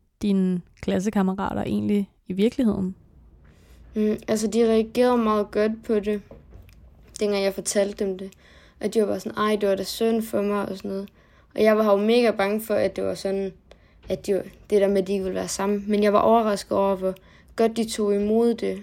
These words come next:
Speaker 2: og ikke var sådan, de kiggede mærkeligt på mig efterfølgende.
Speaker 1: Og Malou, jeg kan faktisk rigtig godt relatere til din historie, fordi at jeg mistede selv alt mit år, da jeg var fjorten år.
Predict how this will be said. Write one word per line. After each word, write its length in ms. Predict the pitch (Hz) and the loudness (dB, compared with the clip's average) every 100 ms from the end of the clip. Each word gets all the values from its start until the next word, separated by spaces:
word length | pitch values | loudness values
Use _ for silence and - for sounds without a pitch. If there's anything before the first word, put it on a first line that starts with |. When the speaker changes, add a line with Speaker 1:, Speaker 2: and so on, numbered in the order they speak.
| 233 | -8
Speaker 2:
og 140 | - 208 | 0 2
ikke 140 | 208 - | 2 0
var 140 | 196 | 0
sådan, 280 | 190 208 196 | 0 -4 -4
de 100 | 190 | -6
kiggede 360 | - 233 220 202 | -4 0 2 2
mærkeligt 420 | 190 208 214 196 | 0 0 -4 -4
på 140 | - | -4
mig 180 | 202 202 | -4 -2
efterfølgende. 720 | 208 - 202 - 202 190 196 190 _ _ _ _ _ - _ _ _ _ _ | -4 -4 -10 -12 -14 -12 -14 -18 _ _ _ _ _ -20 _ _ _ _ _
Speaker 1:
Og 100 | 196 | 4
Malou, 220 | 190 190 | 6 6
jeg 160 | 190 185 | 6 4
kan 120 | 214 | 0
faktisk 580 | - 196 - 190 - - - 190 | -2 -4 -4 -8 -8 -20 -12 -6
rigtig 260 | 185 196 208 | -4 -2 -2
godt 300 | 190 185 190 | 0 0 -2
relatere 600 | 190 190 - 254 240 226 - _ | -4 -4 -4 -4 -4 -6 -10 _
til 380 | - 196 180 180 - _ _ _ | -6 -2 -2 -2 -8 _ _ _
din 160 | - 190 | -2 0
historie, 480 | 185 - 190 208 190 | 0 0 -2 -2 -6
fordi 300 | - 185 180 | -4 -4 -2
at 140 | 180 | -2
jeg 200 | 185 185 - _ _ _ _ | -2 -4 -8 _ _ _ _
mistede 340 | 202 196 - | 0 0 -2
selv 240 | 190 233 - | -2 -2 -2
alt 180 | - - _ | -4 -6 _
mit 160 | 202 190 | 0 2
år, 180 | 190 220 - - | 2 -2 -10 0
da 80 | |
jeg 160 | 185 180 | 2 2
var 100 | 190 | -2
fjorten 400 | - 190 185 190 | -2 -2 0 0
år. 180 | 185 | 0